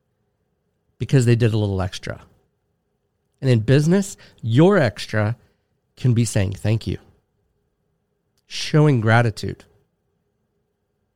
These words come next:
in whatever capacity. You have a potential client. I mean, we're in the middle of a pandemic right now, but if you have a potential client, send them a Starbucks gift card.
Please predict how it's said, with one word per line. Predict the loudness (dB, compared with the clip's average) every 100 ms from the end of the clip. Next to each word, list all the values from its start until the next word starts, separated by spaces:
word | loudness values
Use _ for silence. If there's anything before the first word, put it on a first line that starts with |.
| _ _ _ _
in | -2 -2 -4 -12 -20 _ _ _
whatever | 2 4 4 2
capacity. | 2 2 2 0 -10 -14 -18 _ _ _ _ _ -2
You |
have | 0
a | 0
potential | -2 -2 -2 -2
client. | 0 0 2
I | 2
mean, | 2
we're | 4
in | 6
the | 6
middle | 4
of | 2
a |
pandemic | -2 0 2 0 0
right | -4
now, | -4 -8 -10 -20 -20 -12 -4
but |
if | 4
you | 4
have | 4
a | 2
potential | -2 -2 -2 -6
client, | -4 -2 -2 -6 -12 -18 -20 _ _ _ _ _ _ _ _
send | -12 -2 2 2
them | 2
a |
Starbucks | 0 0 0 0 -2 -6
gift | -8 -4
card. | -4 -4